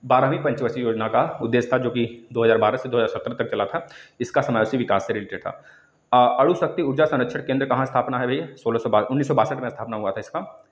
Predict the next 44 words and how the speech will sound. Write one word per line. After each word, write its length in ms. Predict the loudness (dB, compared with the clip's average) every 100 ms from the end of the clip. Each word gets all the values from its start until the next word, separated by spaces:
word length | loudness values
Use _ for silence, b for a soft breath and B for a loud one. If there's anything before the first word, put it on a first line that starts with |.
| -8
शीतोष्ण 340 | 0 2 2
प्रदेश 280 | 4 4 2
में 100 | 2
पाए 180 | 4 4
जाने 180 | 2 0
वाले 160 | -2
दो 160 | -2 -4
पशुओं 300 | -4 -6 -6
के 60 |
नाम 160 | -6 -4
बताइए। 360 | -4 -2 -4 B B -4
जंगली 280 | 0 4 4
घोड़ा, 240 | 4 4
जंगली 300 | 4 2 -2
भैंस, 320 | -2 -4 -4 -4
ये 100 | -2
सब 160 | 0
आ 40 | 2
जाते 220 | 0 -2
हैं 40 |
भैया, 140 | -2 -4
जंगली 340 | -4 -6 -4
सूअर, 340 | -4 -2 -2 -2
ये 80 | -6
सब 160 | -2 0
आ 40 |
जाते 220 | 0 -2
हैं, 60 | -2
सब 160 | 0 2
जंगली 280 | 2 4
लगा 180 | 4 4
दो, 200 | 0 -4 -8
हो 80 |
गया। 160 | -8 -10 -12 b b b b b -2
अंटार्कटिका 580 | 2 4 4 2 0 0
की 100 | -2
खोज 360 | -4 -6 -6 -14 _ _ _ _
में 220 | -4 0 4
गए 200 | 4 4
भारतीय 340 | 2 2 0
दल 180 | 0 0
में 180 | -2 -2
कुल 180 | -4
कितने 460 | -4 -4 -2 -2